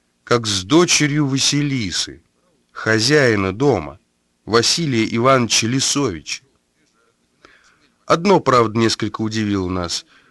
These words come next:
Всё это уже потом, на обратном пути, перебивая друг друга, пытаясь во всём разобраться. Когда кто-то из нас в самом ещё начале разговора упомянул имя Василисы, хозяйка наша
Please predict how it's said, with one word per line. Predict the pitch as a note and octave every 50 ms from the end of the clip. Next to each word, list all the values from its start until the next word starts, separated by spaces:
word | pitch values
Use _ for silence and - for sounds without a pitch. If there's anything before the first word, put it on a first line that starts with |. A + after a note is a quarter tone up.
| _ _ -
Всё | - - - A#2
это | A2 - A#2
уже | G#2+ G2+ G#2 G#2+
потом, | - A#2 A2 A2 - C3+ G2+ F#2 F#2
на | F#2
обратном | F#2+ F#2 G2 G#2 G2 - - G2 F#2 F2
пути, | - G#2+ G#2 - - C3+ B2+ F#2 - - _ _ _
перебивая | - G#2 G2+ G2+ A2 A2+ A2+ A#2+ A2+ A2+
друг | G#2+ G#2 G#2+ A2 A2 G#2
друга, | A#2 A#2+ C3 B2+ A2+ G#2+
пытаясь | - - G#2+ - A#2 A#2 A2 G#2 - -
во | A2+ A2
всём | - - B2+ A#2+ A#2
разобраться. | A2 G#2+ G2+ A2+ A#2 A#2+ C3 C3+ A2+ F2+ - - - G2 _ _ _ _ _ _ _ _ _ _ _ _ _ _ _ _ _ _ _ -
Когда | - G2 F#2+ G2+ A#2
кто-то | A#2 - - D#3+ D3+ - - A2+
из | A2+ G#2+ G#2 A#2+
нас | C#3 C3+ G#2+ - - - _ _ _ _ _ -
в | - -
самом | - - C#3+ C3+ A2+ G#2 G2+
ещё | G2+ G2+ F#2+ - A#2+
начале | A2+ A#2 A2+ - C#3 C#3 B2+ A2+ G#2+
разговора | G#2 G2+ G2+ G#2+ A2+ A2+ A#2+ B2+ B2+ A2+ F#2 D#2+ D#2+ - _ _ _ _ _ _ _ -
упомянул | G#2+ - B2 A#2 C3+ C#3+ D#3 D3+ C3+ A#2+ -
имя | - B2+ B2 A#2 A2 G#2
Василисы, | F#2+ G#2 G2+ - - A#2 B2 D3+ F#3+ A3 G3 - - - - _ _ _ _ _ _ _ _ _ _ _ _ _ _ _ _ _ _
хозяйка | - - - G2 F2+ F#2 A2 C3+ D#3+ D#3 - -
наша | D#3+ E3 E3+ D#3+ - - E3 D#3+ -